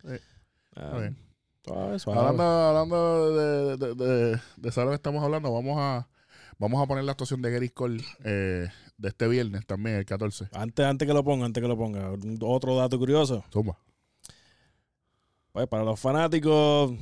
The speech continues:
Speaker 2: de los Yankees, que mucha, pues, la gran ma-, el setenta y cinco por ciento de la humanidad
Speaker 1: Creo que es esa mierda <laughs> que tú la
Speaker 2: Ah,
Speaker 1: tienes.
Speaker 2: recuerda, recuerda, todo el mundo es el veintisiete.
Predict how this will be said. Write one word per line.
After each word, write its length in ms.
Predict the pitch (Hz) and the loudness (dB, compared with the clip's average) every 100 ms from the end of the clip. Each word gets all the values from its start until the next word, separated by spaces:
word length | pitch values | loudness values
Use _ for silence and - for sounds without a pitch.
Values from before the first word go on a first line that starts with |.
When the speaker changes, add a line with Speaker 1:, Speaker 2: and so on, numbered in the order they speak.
| 113 | -4
Speaker 2:
de 140 | 113 | -2
los 100 | 117 | 0
Yankees, 340 | 113 120 104 101 | 0 -2 -2 -6
que 80 | 98 | -6
mucha, 300 | 101 113 107 104 - | -6 -4 -6 -6 -12
pues, 180 | - 87 - - | -12 -12 -14 -20
la 160 | 80 92 | -12 -8
gran 240 | 98 107 | -6 -4
ma-, 380 | 113 113 107 104 | -4 -2 -2 -2
el 80 | 104 | -4
setenta 260 | 104 107 | -6 -6
y 60 | 107 | -6
cinco 200 | 117 123 | -4 -2
por 160 | 123 117 | 0 0
ciento 220 | 120 117 | -2 -2
de 60 | |
la 60 | 117 | -2
humanidad 460 | 113 113 113 107 98 _ _ _ _ _ - | -4 -4 -2 -2 -4 _ _ _ _ _ -2
Speaker 1:
Creo 160 | 104 | -2
que 120 | 95 | 0
es 80 | 131 | 0
esa 300 | 139 135 160 | 0 2 0
mierda 680 | 135 107 107 160 - 175 156 | 2 0 0 0 0 2 2
<laughs> 80 | 135 | 2
que 120 | 147 | 0
tú 120 | 139 | 0
la 100 | 151 | 0
Speaker 2:
Ah, 40 | 151 | 0
Speaker 1:
tienes. 180 | 147 147 | 4 4
Speaker 2:
recuerda, 380 | 131 143 156 | 6 6 6
recuerda, 420 | 135 120 127 147 131 | 4 4 4 4 2
todo 80 | 123 | 2
el 80 | |
mundo 220 | 127 151 147 | 2 2 2
es 560 | 156 160 143 131 123 | 2 2 2 2 0
el 60 | 120 | 0
veintisiete. 680 | 117 113 120 139 127 110 | -2 -2 0 0 2 0